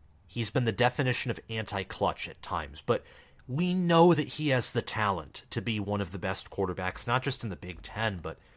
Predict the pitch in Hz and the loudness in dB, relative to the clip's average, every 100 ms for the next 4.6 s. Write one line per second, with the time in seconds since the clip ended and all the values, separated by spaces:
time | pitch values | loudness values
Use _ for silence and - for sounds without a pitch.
0 | _ _ _ 131 131 110 98 131 - 78 | _ _ _ 0 0 0 -2 -2 -4 -6
1 | - _ _ _ - _ _ _ _ _ | -14 _ _ _ -20 _ _ _ _ _
2 | _ _ _ 120 127 113 127 135 139 127 | _ _ _ 0 2 4 2 2 2 4
3 | 117 110 110 107 101 107 - 113 120 127 | 4 2 0 -2 -2 -4 -2 0 2 4
4 | 101 85 90 101 113 113 | 2 0 -2 0 0 -4